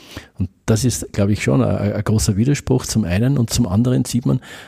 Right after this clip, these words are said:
dass eben durch die Neunutzung, äh, durch die touristische Neunutzung durchaus auch e-, etwas entstehen kann. Also, dass man diese, diese alte Erfahrung, die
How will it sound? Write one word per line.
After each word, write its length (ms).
dass 220
eben 240
durch 200
die 280
Neunutzung, 1000
äh, 360
durch 180
die 100
touristische 580
Neunutzung 680
durchaus 340
auch 160
e-, 180
etwas 300
entstehen 400
kann. 240
Also, 180
dass 280
man 180
diese, 500
diese 360
alte 680
Erfahrung, 880
die 480